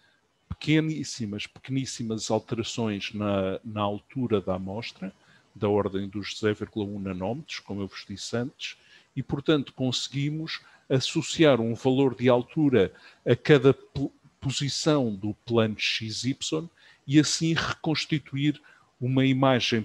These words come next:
pseudo-tri-, tridimensional da superfície da nossa amostra. O,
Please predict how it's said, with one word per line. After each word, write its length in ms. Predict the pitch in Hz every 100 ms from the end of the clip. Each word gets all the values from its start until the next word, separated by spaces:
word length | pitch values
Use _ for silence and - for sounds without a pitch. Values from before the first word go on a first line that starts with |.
| -
pseudo-tri-, 840 | - 147 143 120 117 123 120 117 - -
tridimensional 1000 | 120 110 113 113 - 117 113 117 123 - _ _ _
da 140 | 123 127
superfície 680 | - 131 - - 127 - 120
da 120 | 117
nossa 320 | 110 - 101
amostra. 400 | 90 85 - _ _ _ _ _ _ _ _ _ _ _ _ _ _ _ _ _ _ _ _ _ _ _ - _ _ _ _ 214
O, 640 | 165 160 160 147 139 135